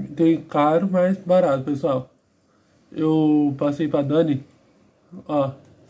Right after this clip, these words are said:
Vou mostrar. Então. Aqui, ó. Vou levantar aqui um pouquinho aqui. Uhum.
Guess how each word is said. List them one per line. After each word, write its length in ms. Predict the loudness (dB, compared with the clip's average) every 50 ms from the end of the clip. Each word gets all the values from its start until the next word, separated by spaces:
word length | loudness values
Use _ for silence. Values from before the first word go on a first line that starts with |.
| -20 -20 -20 -20 -14 -8
Vou 100 | -6 -2
mostrar. 500 | 0 0 -2 -2 -2 -2 -2 -2 -4 -6 -12 -20 _ _ _ _ _ _ _
Então. 340 | -14 -14 -12 -10 -10 -10 -12 -12 -16 _ _ _ _ _ -20 -20 -20 -20 -20 -20 _ _ -20 -20 -20 -20 -20 -20 -20 -20 -20 _ _ _ _ _ _ _ _ _ _ _ _ _ _ _ _ _ _ _ _ _ _ -20 -20 -20 -20 _ -20 -20 -20 -18 -18 -18 -18 -18 -16 -16 -16 -16 -16 -12 -8 -6 -4 -4 -4 -4 -6 -6
Aqui, 260 | -4 -2 0 0 0
ó. 140 | 0 -2 -6 -10 _ -16
Vou 100 | -10 -8
levantar 340 | -8 -8 -8 -8 -10 -10 -12
aqui 140 | -14 -14
um 80 | -16 -16
pouquinho 400 | -14 -14 -14 -14 -14 -14 -14 -14
aqui. 300 | -12 -6 -4 -4 -4 -4 -8 -16 _ _ _ _ _ -20 -20 -20 -20 _ -20 -20 -20 _ _ _ _ -20 -20 _ -20 -20 -20 _ _ _ _ _ _ _ _ -20 -20 -20 _ _ _ _ _ _ _ _ _ _ -20 -20 -20 -20 -20 _ -20 -20 -20 -20 -20 -20 -20 -20 -20 -20 -20 -20 _ _ _ _ _ _ _ _ _ _ _ _ _ _ -20 -20 -20 -20 _ _ _ _ _ _ _ -18 -16 -12 -8
Uhum. 420 | -6 -4 -2 -2 -2 -2 -4 -4